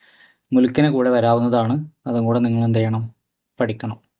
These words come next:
അത്തഹിയാത്തുൽ മുബാറക്കാത്തു സലവാത്തു മുതൽ അന്ന മുഹമ്മദ് റസൂലുള്ള വരെയുള്ള തശഹുദിൽ നിന്നുള്ള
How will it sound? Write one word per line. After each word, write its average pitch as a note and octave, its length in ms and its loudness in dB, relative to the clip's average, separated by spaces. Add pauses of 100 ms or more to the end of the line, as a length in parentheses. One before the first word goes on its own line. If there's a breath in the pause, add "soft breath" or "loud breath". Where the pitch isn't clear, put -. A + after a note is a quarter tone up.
(2250)
അത്തഹിയാത്തുൽ C#3 640 0
മുബാറക്കാത്തു A2+ 720 -2
സലവാത്തു A2+ 520 0
മുതൽ B2+ 200 0 (1200)
അന്ന A#2+ 360 2
മുഹമ്മദ് A#2 480 0
റസൂലുള്ള A2+ 340 0 (100)
വരെയുള്ള A2 320 2
തശഹുദിൽ C#3 520 4
നിന്നുള്ള A2+ 260 2